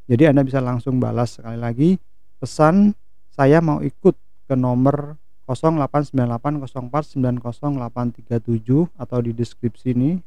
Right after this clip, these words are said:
Nanti Anda, eh, silakan bilang, "Saya mau ikut," dan kemudian nanti saya akan balas, kasih link buat Anda untuk segera join ke grup. Gitu ya.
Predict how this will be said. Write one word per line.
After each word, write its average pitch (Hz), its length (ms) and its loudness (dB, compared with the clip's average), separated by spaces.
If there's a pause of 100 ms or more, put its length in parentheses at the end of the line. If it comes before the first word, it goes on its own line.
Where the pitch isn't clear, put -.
Nanti 123 360 -4
Anda, 127 720 -2 (240)
eh, 69 440 -6 (120)
silakan 147 520 0
bilang, 143 200 2
"Saya 135 240 0
mau 127 160 -4
ikut," 160 320 -2 (400)
dan 139 160 4
kemudian 139 720 6 (320)
nanti 135 240 4
saya 135 240 0
akan 131 160 -2
balas, 117 400 -2 (160)
kasih 127 360 -2
link 131 400 0 (200)
buat 123 240 0
Anda 107 320 -4
untuk - 120 -16
segera 120 200 0
join 120 480 4 (160)
ke 113 80 -6
grup. 107 320 -8
Gitu 156 240 6
ya. 160 240 6